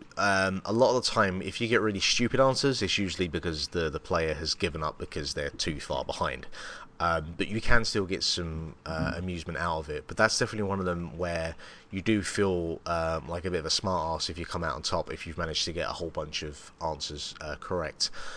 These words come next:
Um, I think one of the best games in terms of creativity and for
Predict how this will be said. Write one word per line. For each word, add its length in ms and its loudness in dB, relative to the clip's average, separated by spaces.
Um, 600 0
I 80 4
think 420 0
one 160 4
of 100 2
the 80 2
best 300 6
games 320 0
in 80 -2
terms 380 -2
of 100 -8
creativity 880 -2
and 260 4
for 320 -2